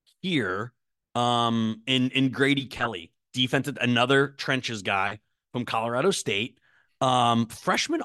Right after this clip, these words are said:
All-American. <laughs> Those don't grow on trees at all. Um, and again, you can't have enough bodies.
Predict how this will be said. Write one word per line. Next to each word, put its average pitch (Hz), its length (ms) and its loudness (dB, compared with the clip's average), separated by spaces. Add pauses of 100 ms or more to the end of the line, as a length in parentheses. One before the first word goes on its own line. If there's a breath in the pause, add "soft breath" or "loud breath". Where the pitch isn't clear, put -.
All-American. 240 720 -4 (1400)
<laughs> - 460 -12
Those 190 220 4
don't 170 200 4
grow 113 220 4
on 95 160 2
trees 92 440 -6 (340 loud breath)
at 123 220 4
all. 90 380 0 (400)
Um, 104 680 0 (100)
and 120 420 0
again, 110 580 0 (180)
you 120 140 0
can't 127 380 -4
have 113 260 -2
enough 107 300 -2
bodies. 95 520 -2